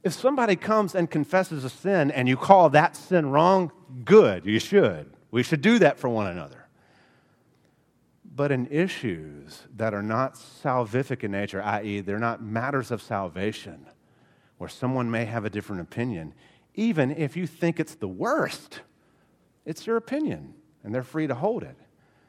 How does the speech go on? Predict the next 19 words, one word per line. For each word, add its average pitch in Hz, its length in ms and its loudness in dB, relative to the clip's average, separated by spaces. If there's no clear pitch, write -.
There 165 120 -4
are 185 60 -4
some 196 200 0
times 202 260 2
when 196 80 0
I 185 100 -2
hear 175 220 -4
things, 180 320 -6
I 139 100 -2
go, 104 320 -2
"Uh-uh, 107 680 -6
no 156 340 -4
way." 160 800 -2
But 185 100 -4
it's 190 140 -8
a 190 40 -4
matter 190 260 -2
of 165 100 -2
opinion. 151 540 -6